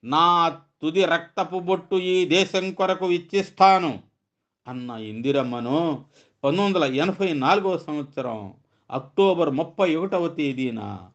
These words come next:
ఆమె అంగరక్షకులైన బియాంత్ సింగ్, సత్వంత్ సింగ్లు ఆమె కోమలమైన శరీరంలోకి తూటాలు పేల్చి, దళిత ప్రజల ఆశాజ్యోతిని, భారత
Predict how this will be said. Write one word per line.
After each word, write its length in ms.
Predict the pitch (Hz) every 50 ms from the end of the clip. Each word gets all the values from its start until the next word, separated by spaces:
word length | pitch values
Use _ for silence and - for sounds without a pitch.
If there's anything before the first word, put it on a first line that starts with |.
| _ _ _ _ _ _ _ _ -
ఆమె 300 | 117 127 131 135 139 135
అంగరక్షకులైన 1080 | 120 104 110 117 143 165 185 202 214 214 196 - - 208 190 175 180 175 170 160 151 139
బియాంత్ 680 | 120 107 104 131 160 202 208 208 208 202 196 - 196
సింగ్, 340 | 190 - 190 180 180 170 160
సత్వంత్ 560 | - - 143 143 143 _ 202 208 208 196 196
సింగ్లు 800 | - _ _ 185 175 165 160 156 143 135 123 110 107 101 98 98 - _ _ _ _ _ _ -
ఆమె 360 | 113 117 113 113 113 117 113
కోమలమైన 1120 | 110 - _ _ - 120 131 151 170 180 175 165 165 160 160 151 147 151 147 143 139 135 131
శరీరంలోకి 1120 | 131 - - 120 143 170 175 175 160 160 156 151 143 143 139 139 139 - 123 110 98 101 - _ _ _ _ _ _ _ _ _
తూటాలు 480 | 127 139 170 170 180 180 180 175 160 147
పేల్చి, 840 | - - 139 156 170 175 170 - - 151 135 123 107 98 92 98 - _ _ _ _ _ _ _ _ _ _ _ _ _ _ _ _
దళిత 480 | 101 101 95 110 110 127 156 196 196 226
ప్రజల 460 | 214 214 - - 165 151 151 165 147
ఆశాజ్యోతిని, 1400 | 123 107 107 135 151 147 - 180 196 214 214 185 170 160 151 160 175 170 - 160 156 139 127 117 104 98 95 92 - _ _ _ _ _ _ _ _ _ _ _ _ _ _
భారత 640 | 85 82 76 - - 92 110 143 185 226 226 214